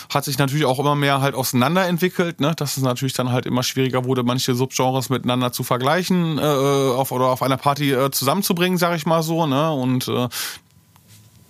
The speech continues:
und ich denk mal, jetzt wird es natürlich erstmal schwer für die Szene halt so, ja, jetzt wieder diesen, äh, Neustart, äh, hinzukriegen, ne? Ähm, natürlich wissen wir jetzt auch nicht, wie wird das Rest des Jahres aussehen, aber ich denk mal, jetzt ist natürlich schon so mit den ganzen,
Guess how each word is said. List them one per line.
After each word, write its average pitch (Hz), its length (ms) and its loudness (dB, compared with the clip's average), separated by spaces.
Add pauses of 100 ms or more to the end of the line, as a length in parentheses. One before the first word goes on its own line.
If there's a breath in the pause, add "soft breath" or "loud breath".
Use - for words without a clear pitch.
(280)
und 131 80 2
ich 120 120 0
denk 135 140 0
mal, 139 120 2
jetzt - 320 0
wird 180 100 2
es 165 40 -16
natürlich 165 260 -2
erstmal 156 260 0
schwer 170 240 0
für 170 120 -4
die 160 80 0
Szene 160 360 0
halt 156 220 0
so, 156 240 0 (280 loud breath)
ja, 143 280 2
jetzt 127 240 -4
wieder 143 160 2
diesen, 139 440 -2
äh, 117 140 -2
Neustart, 139 680 2
äh, 123 180 0
hinzukriegen, 120 720 2
ne? 156 320 2
Ähm, 147 220 0 (260 loud breath)
natürlich 147 300 0
wissen 151 200 0
wir 151 60 2
jetzt 139 140 -2
auch 135 160 0
nicht, 147 240 0
wie 143 200 0 (280)
wird 139 260 -4
das 143 160 -4
Rest 127 400 -2
des 123 120 -4
Jahres 175 280 0
aussehen, 180 480 0 (300 loud breath)
aber 135 220 2
ich 139 80 -4
denk 135 120 0
mal, 139 140 2
jetzt 147 180 0
ist 151 80 -2
natürlich 156 240 0
schon 151 180 0
so 151 140 0
mit 143 260 0
den 147 120 0
ganzen, 147 500 0